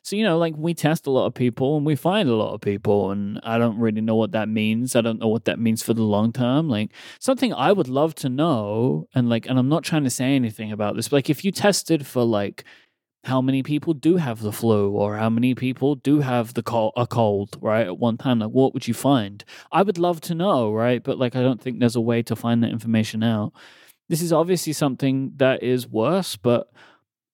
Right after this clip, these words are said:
I'm vaccinated. I take the precautions that I take.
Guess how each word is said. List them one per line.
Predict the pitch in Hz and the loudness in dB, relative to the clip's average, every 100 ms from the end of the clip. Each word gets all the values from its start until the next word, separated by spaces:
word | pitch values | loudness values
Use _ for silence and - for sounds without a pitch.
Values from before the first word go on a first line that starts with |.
| _ | _
I'm | 117 | -2
vaccinated. | 117 127 - 170 165 147 156 - | 0 0 0 0 2 2 -2 -6
I | 123 | -6
take | 110 - 107 - - - | -4 2 2 0 -8 -6
the | 107 | -2
precautions | 110 - 107 - 113 | 0 2 2 0 -2
that | 113 | 0
I | 104 | 0
take. | 117 135 - - | 2 0 0 -8